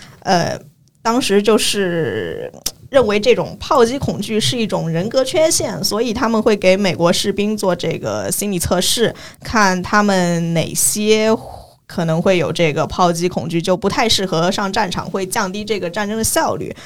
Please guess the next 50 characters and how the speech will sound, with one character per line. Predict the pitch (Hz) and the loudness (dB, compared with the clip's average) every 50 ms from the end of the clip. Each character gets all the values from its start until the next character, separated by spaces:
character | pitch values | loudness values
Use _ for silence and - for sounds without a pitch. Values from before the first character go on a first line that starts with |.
| - - _ _ | -20 -20 _ _
嗯， | - 180 175 151 - 208 - - - - - - - _ - - | -8 -6 -4 -4 -4 -8 -10 -16 -20 -20 -20 -20 -20 _ -8 -2
呃， | 190 196 190 185 180 175 175 180 | 0 0 2 2 2 2 2 2
所 | 180 - - 208 214 | 2 2 4 2 2
以 | 214 202 | 2 2
当 | 190 208 214 | 2 2 2
时 | - - - 202 | 2 2 0 0
也 | 202 190 180 160 110 107 123 | 0 2 2 0 0 -2 -2
是， | 120 - - - - - - - - - | 0 0 0 0 0 0 -2 -4 -6 -6
呃， | - - 185 175 165 160 160 160 165 | -4 -2 0 2 2 2 2 0 0
筛 | 165 - - - - - - - - - 277 269 277 294 | 0 0 0 0 2 0 0 0 0 2 2 4 4 4
选 | 294 - - - - - 233 | 2 2 0 0 -2 -4 -2
掉 | 220 214 208 202 | 2 4 4 4
了 | 196 190 | 4 4
百 | 190 190 190 - - | 2 0 -2 -4 -4
分 | - 202 214 226 | -4 -4 -4 -2
之 | - 262 | -2 -2
二 | - - - 440 480 - | -4 -2 -2 0 2 2
的 | - | 2
候 | 196 - 214 196 | 2 2 0 0
选 | 202 - 185 175 190 | 0 0 -2 -4 -2
者， | 190 190 - - | -4 -4 -4 -4
就 | 185 - 180 | -4 -2 -4
是 | 170 | -4
他 | 170 - - 180 | -4 -6 -6 -6
们 | 202 190 180 | -6 -6 -6
这 | 170 | -4
些 | - 185 | -4 -4
人 | 185 175 170 175 | -4 -4 -4 -4
就 | 170 175 165 | -4 -4 -4
不 | 165 165 - 175 | -6 -6 -10 -4
大 | 175 220 190 - - | -2 -2 0 0 -2
适 | 180 - 185 | -2 -4 -4
合 | 185 - - | -4 -4 -6
上 | - - 180 180 | -4 -4 -6 -4
战 | 175 202 190 - | -4 -4 -4 -4
场， | - - - - | -6 -10 -4 -4
所 | - - 185 | -2 -2 -2
以 | 196 202 | -4 -6
最 | 202 - 247 | -6 -6 -8
早， | 240 254 262 254 - - | -6 -6 -8 -8 -10 -10
最 | - 302 294 | -10 -10 -8
早 | 294 - - | -6 -8 -6
是 | - - 202 196 | -6 -6 -6 -4
这 | 190 - 190 - | -4 -4 -4 -4
个 | - - - | -4 -4 -4
战 | - - 294 269 214 | -2 -2 -4 -4 -4
争 | 247 269 370 | -4 -6 -4
的 | 392 | -4
应 | 226 180 202 180 | -6 -6 -6 -6
用。 | 151 127 - | -8 -8 -10